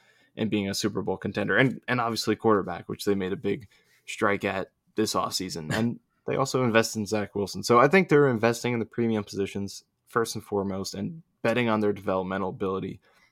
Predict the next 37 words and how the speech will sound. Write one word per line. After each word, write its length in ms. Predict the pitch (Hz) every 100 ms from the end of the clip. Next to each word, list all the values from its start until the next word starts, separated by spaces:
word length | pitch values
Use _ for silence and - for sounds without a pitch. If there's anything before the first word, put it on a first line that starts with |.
| -
at 180 | 104 -
the, 280 | 98 98 - _ _ _
you 80 | 107
know, 140 | 101 -
perceived 440 | 120 - 120 101
less 440 | 95 101 98 - - _ _ _
important 400 | 107 101 104 -
positions. 460 | 104 90 98 95 104
And 200 | 98 95 -
I 60 |
think 220 | - 104 - _ _ -
free 160 | 123
safety 460 | 113 110 110 - 117
is 120 | 101
just 220 | 101 -
a 40 | 95
position 440 | - 101 - 107
that 220 | 104 98 - _ _ _ _
didn't 240 | 120 117 117
fall 320 | - 110 110
their 160 | 110
way 240 | 107 107 117
this 180 | 113 -
year 200 | 123 120
in 60 |
terms 300 | - 104 104
of 180 | 104 98 _ _ _ _ -
the 80 | 101
free 200 | 113 113
agent 300 | 117 120 107
board, 340 | 113 113 104
the 60 | 98
draft, 500 | 101 98 101 104 -
and 240 | 95 95 - _ - 110 -
I 80 | 98
think 200 | - 107
they 200 | 104 104